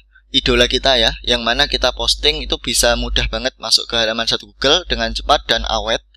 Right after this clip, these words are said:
Nah, sekarang akhir-akhir ini Medium udah beda gitu ya. Dan kemudian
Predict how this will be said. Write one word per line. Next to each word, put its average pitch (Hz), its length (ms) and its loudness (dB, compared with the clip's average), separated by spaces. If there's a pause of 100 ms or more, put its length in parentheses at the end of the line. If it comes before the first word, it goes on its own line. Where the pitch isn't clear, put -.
(380)
Nah, 127 200 0
sekarang 143 560 0 (440)
akhir-akhir 131 480 -2
ini 156 360 0 (400)
Medium 139 360 0
udah 131 240 -2
beda - 360 2 (280)
gitu 117 200 -6
ya. 139 200 2 (360)
Dan 117 440 -2 (240)
kemudian 160 520 0